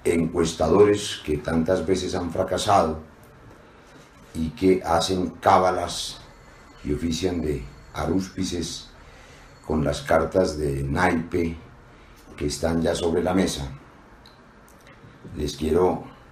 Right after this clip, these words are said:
compartir y les quiero poner sobre la mesa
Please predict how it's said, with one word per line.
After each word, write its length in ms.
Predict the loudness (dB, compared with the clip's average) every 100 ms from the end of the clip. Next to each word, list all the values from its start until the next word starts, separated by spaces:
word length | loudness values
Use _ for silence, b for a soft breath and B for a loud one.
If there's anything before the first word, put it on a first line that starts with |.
| -20 -10
compartir 800 | -8 -6 -6 2 4 4 0 -8 -20 -20 -20 -20 -20 -20 -20 -20 -20 -20 -20 -20 -20 -20 -20 -20 -20 -20 -20 -20 -20 -20 -12
y 380 | -8 -6 -8 -6
les 240 | -8 -6
quiero 320 | 0 0 0
poner 340 | -2 -2 0 0
sobre 300 | -2 0 0
la 100 | 0
mesa 340 | -2 -4